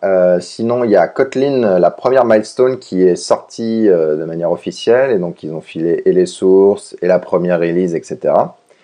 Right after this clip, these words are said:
Alors, qu'est-ce qu'il y a dedans ? Euh, parce qu'il y a ce qu'ils avaient plus ou moins promis dans la, dans la milestone. Donc, euh, l'I D E, euh, enfin, le, le plugin intellijay I D A pour faire du Kotlin dans votre I D E, euh, intellijay. Donc, il n'y a pas de version, euh, Eclipse aujourd'hui, hein.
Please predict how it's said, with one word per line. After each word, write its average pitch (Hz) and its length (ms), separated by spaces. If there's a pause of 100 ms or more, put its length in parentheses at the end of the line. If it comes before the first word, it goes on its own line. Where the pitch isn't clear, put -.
(240)
Alors, - 160
qu'est-ce 117 180
qu'il - 140
y 113 60
a 107 80
dedans ? 104 680
Euh, 82 460
parce 76 260
qu'il 76 520
y 80 80
a 78 80
ce - 120
qu'ils 90 180
avaient 87 180
plus - 220
ou 95 40
moins 98 140
promis 92 340
dans 87 180
la, 76 280
dans 76 200
la 76 100
milestone. 90 640
Donc, 85 280
euh, 82 60
l'I 95 220
D 101 180
E, 98 500
euh, 76 460 (160)
enfin, - 180
le, 80 140
le 80 160
plugin 107 440
intellijay 90 760
I - 20
D 85 220
A 90 100
pour 87 320
faire 78 180
du 73 120
Kotlin 78 560
dans 69 260
votre 67 260
I 73 40
D 71 160
E, 71 40
euh, 67 300 (500)
intellijay. - 520 (800)
Donc, - 160
il - 20
n'y - 60
a - 0
pas 101 120
de 90 80
version, 90 560
euh, 76 220
Eclipse - 360
aujourd'hui, 64 360
hein. 69 140